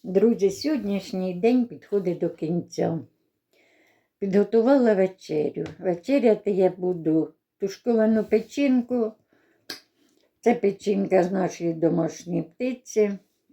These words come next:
З осени, як вирізали, і так вона в камері лежить. Її в нас дома ніхто не їсть, крім мене. І зробила салат із, е, пекінської капусти. Добавила,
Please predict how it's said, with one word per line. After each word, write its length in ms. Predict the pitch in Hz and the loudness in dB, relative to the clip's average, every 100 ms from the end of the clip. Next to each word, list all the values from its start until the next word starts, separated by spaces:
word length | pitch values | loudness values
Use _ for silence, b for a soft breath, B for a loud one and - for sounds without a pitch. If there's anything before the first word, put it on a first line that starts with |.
| - | -18
З 200 | 160 175 | -8 -2
осени, 480 | 156 147 170 156 156 | -2 -2 -4 0 2
як 220 | 147 - | 0 -4
вирізали, 600 | 175 185 190 247 214 151 | -2 0 2 2 4 2
і 180 | - 165 | 0 -4
так 280 | - 165 | -8 -6
вона 240 | 165 165 160 | -2 0 0
в 100 | 170 | -2
камері 440 | 160 156 156 170 | -6 -2 -2 0
лежить. 440 | 196 208 233 254 - _ _ _ _ _ | 0 0 0 -6 -8 _ _ _ _ _
Її 200 | 170 165 | -6 -2
в 40 | 160 | 2
нас 260 | 165 151 | 2 2
дома 240 | 165 165 160 | 0 0 0
ніхто 380 | 160 151 170 | -4 -6 -4
не 160 | 170 185 | -2 -2
їсть, 260 | 190 - - | -4 -8 -12
крім 260 | 151 139 143 | -8 -6 -6
мене. 300 | 147 160 165 _ b b b b b b b _ | -6 -8 -10 _ b b b b b b b _
І 520 | - 240 262 262 247 226 b b b _ _ _ _ - | -2 0 2 2 2 -2 b b b _ _ _ _ -10
зробила 840 | 180 196 190 180 226 226 214 196 - _ _ _ | -2 2 2 6 6 6 4 2 -4 _ _ _
салат 600 | - - 180 185 208 240 - - | -20 -6 -4 -2 -2 -2 -6 -4
із, 400 | 185 185 165 170 | -2 -2 -4 -4
е, 500 | 175 165 156 156 151 | -2 0 -2 -4 -6
пекінської 800 | 175 - 214 202 - - 175 170 | -12 -6 -4 -4 -6 -8 -4 -2
капусти. 840 | 170 170 160 - 170 - - 170 - - | -2 -4 -4 -8 -18 -18 -14 -14 -14 -8
Добавила, 760 | 160 127 156 143 147 151 151 | -4 0 2 2 2 2 0